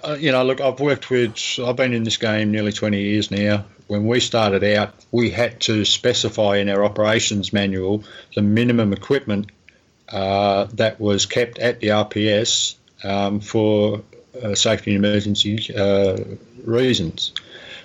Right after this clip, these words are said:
And so our list ran to nearly twenty items, you know, fire extinguisher, first aid kit, sunscreen, hats, radios, y-, you know, on and on it went. And that was all kept in a Pelican case and, you know, went everywhere the,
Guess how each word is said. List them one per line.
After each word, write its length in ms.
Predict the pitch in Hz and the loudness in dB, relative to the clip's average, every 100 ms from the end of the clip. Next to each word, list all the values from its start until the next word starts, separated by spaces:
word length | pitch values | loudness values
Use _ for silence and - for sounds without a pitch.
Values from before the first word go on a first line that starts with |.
| - | -4
And 180 | 110 107 | -2 0
so 260 | 120 117 | 2 2
our 180 | 123 113 | 2 2
list 320 | 113 135 - | 0 -2 0
ran 240 | 113 110 101 | 0 0 0
to 360 | 113 107 104 | 0 2 2
nearly 220 | 107 107 | 0 0
twenty 340 | 104 - 113 107 | 0 0 0 2
items, 480 | 113 127 90 82 80 | 2 0 -2 -8 -6
you 100 | 104 | -4
know, 100 | 110 | -2
fire 260 | - 107 | 0 0
extinguisher, 480 | 104 - 110 107 101 | 0 0 0 0 -2
first 340 | - 117 110 | -2 -2 0
aid 300 | 110 110 104 | 0 0 -2
kit, 320 | - 113 107 - | -2 -2 -2 -6
sunscreen, 760 | - 113 113 - 110 110 107 | -2 0 0 0 0 0 0
hats, 800 | 95 113 117 - - - - - - | 0 0 -2 -2 -2 -2 -2 -6 -6
radios, 1040 | 117 117 113 117 113 110 110 104 - - - - - - - - - | -2 0 2 2 2 2 0 -4 -6 -6 -8 -10 -10 -10 -14 -16 -12
y-, 80 | 160 | -6
you 460 | 135 127 131 135 117 | -2 2 2 2 2
know, 180 | 107 110 | 2 0
on 160 | 120 117 | 0 2
and 120 | 110 | 4
on 160 | 110 107 | 2 2
it 100 | 107 | 2
went. 360 | 117 104 - - 113 | 0 -2 -8 -12 -4
And 420 | 107 107 110 101 - _ _ _ - - | 0 2 0 -4 -10 _ _ _ -10 -2
that 280 | 117 - | -2 -2
was 180 | - 101 | -2 2
all 140 | 120 113 | 2 2
kept 320 | 123 123 120 | 0 0 0
in 140 | 113 | 0
a 120 | 110 | 0
Pelican 440 | 107 117 117 113 110 | 0 0 0 -2 -2
case 380 | 117 120 117 123 | 0 2 0 0
and, 380 | 113 113 113 | 0 0 -2
you 100 | 110 | -2
know, 200 | 110 117 123 | 0 0 -2
went 180 | 123 113 | -4 0
everywhere 460 | 113 113 110 117 113 | 0 2 2 2 2
the, 280 | 110 113 | 2 0